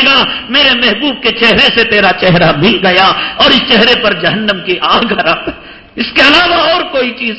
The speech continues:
نہیں۔ کیا ہے ہمارے پاس؟ اس لیے ظاہر تو بناؤ، کوئی چیز نہیں، نہ تہجد ہے، نہ حج ہے۔ کیا خرافات ہوتے ہیں حج کے اندر،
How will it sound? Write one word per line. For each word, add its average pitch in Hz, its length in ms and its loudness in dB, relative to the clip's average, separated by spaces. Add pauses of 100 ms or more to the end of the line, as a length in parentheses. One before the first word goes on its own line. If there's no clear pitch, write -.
نہیں۔ - 480 -14 (1400)
کیا - 280 0
ہے - 120 2
ہمارے 233 500 0
پاس؟ 240 180 0 (840)
اس - 160 -2
لیے 359 140 2
ظاہر 294 640 2
تو 392 60 2
بناؤ، 320 540 2 (800)
کوئی 605 360 4
چیز 392 360 2
نہیں، 302 380 0 (520)
نہ 196 80 -6 (160)
تہجد 247 460 -4
ہے، 247 260 0 (340)
نہ 311 60 -4
حج 285 420 0
ہے۔ 254 400 -2 (160)
کیا 349 320 0 (300)
خرافات 285 580 0
ہوتے 262 280 0
ہیں 233 340 2
حج - 220 -4
کے 254 60 0
اندر، 247 280 0